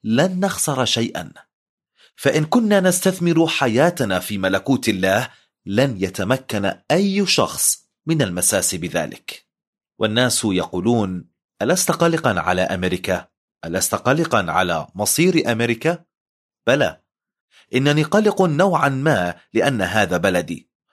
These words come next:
وأنا ممتن لله لأنه وضعني هنا، وأنا أشكره على الحرية الموجودة هنا. ولكن بصراحة يا أحبائي،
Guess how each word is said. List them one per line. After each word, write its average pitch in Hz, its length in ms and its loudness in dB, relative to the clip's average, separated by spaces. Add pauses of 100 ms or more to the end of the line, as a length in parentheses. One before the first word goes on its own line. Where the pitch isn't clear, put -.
وأنا 104 400 -2
ممتن 123 720 0
لله 101 520 2
لأنه 104 480 -2
وضعني 90 580 0
هنا، 98 400 -2 (420)
وأنا 107 380 2
أشكره 117 580 4
على 104 180 4
الحرية 104 520 2
الموجودة 98 520 0
هنا. 85 400 -8 (600)
ولكن 123 540 0
بصراحة 92 760 0
يا 87 280 -4
أحبائي، 85 720 -4